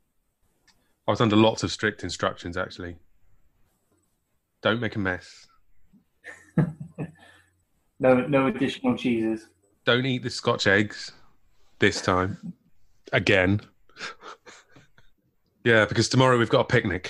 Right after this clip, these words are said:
Speaker 1: so.
Speaker 2: Oh, right.
Speaker 1: Yep. Because ten years ago tomorrow, Hodge, you and I were wearing suits on one of the hottest days of the year.
Speaker 2: Oh, right!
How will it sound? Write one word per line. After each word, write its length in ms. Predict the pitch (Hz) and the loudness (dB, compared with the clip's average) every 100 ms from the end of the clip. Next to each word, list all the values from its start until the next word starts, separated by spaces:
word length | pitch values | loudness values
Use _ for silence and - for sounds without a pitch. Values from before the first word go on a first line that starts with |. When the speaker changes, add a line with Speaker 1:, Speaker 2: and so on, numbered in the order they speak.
| - | -12
Speaker 1:
so. 320 | - 95 87 82 - - - - - _ _ _ _ _ _ | -2 0 0 -2 -10 -12 -16 -18 -20 _ _ _ _ _ _
Speaker 2:
Oh, 160 | 156 175 | -4 -2
right. 340 | 185 175 - - _ _ _ _ _ - | -2 -4 -10 -16 _ _ _ _ _ -6
Speaker 1:
Yep. 200 | 98 87 - - _ _ _ _ _ _ _ - | -4 -6 -14 -16 _ _ _ _ _ _ _ -2
Because 480 | 120 143 104 82 - - | 0 2 2 0 -12 -6
ten 240 | - 147 | 2 6
years 220 | 135 123 | 6 6
ago 240 | 113 117 107 | 4 4 2
tomorrow, 500 | - 120 110 87 85 | 2 2 4 2 0
Hodge, 460 | 87 98 - - _ _ _ _ _ - | -2 -2 -6 -14 _ _ _ _ _ 0
you 160 | 123 127 | 4 6
and 100 | 110 | 6
I 480 | 101 87 95 110 _ _ | 4 2 -2 -6 _ _
were 80 | 101 | -2
wearing 240 | 104 101 98 | 2 2 0
suits 640 | - 131 101 - - - _ _ _ _ - | 0 2 2 -2 -12 -12 _ _ _ _ -2
on 140 | 101 | 2
one 120 | 107 | 2
of 60 | 104 | 0
the 60 | |
hottest 320 | 104 110 95 - | -2 -4 -4 0
days 220 | 98 92 | 0 0
of 60 | 92 | -2
the 60 | |
year. 340 | 95 90 85 80 _ _ _ _ _ - | -2 -2 -4 -8 _ _ _ _ _ -4
Speaker 2:
Oh, 240 | 185 202 | -2 0
right! 320 | 202 240 190 | -2 -4 -6